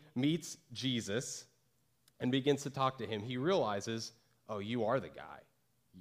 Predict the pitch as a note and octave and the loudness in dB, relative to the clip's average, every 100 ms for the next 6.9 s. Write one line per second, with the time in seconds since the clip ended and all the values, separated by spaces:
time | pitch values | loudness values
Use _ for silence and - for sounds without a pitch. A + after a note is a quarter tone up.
0 | - A2+ C#3+ D#3+ C#3+ B2+ B2 A#2+ A2+ G#2+ | -8 -4 -2 2 2 2 4 4 4 2
1 | G#2+ A#2+ A2+ - F2 F2+ A2 A2 G2 B2 | 0 0 -2 -4 -12 -12 -14 -14 -2 2
2 | C3+ G#2 - B2+ E2 - _ _ _ _ | 2 2 -2 -4 -4 -12 _ _ _ _
3 | _ _ _ _ _ _ _ _ - C#3+ | _ _ _ _ _ _ _ _ -2 0
4 | C#3 D#3+ D3 C#3 - G#3 E3+ C#3 C#3 C#3+ | 4 6 6 2 6 8 8 6 6 2
5 | C#3 C3 B2+ A#2 - F3 E3 D3 C3+ B2 | 2 0 0 -2 -2 0 0 0 0 0
6 | - A2+ A#2 C3 E3 B2+ G2 G#2+ | -2 -2 0 0 0 0 0 0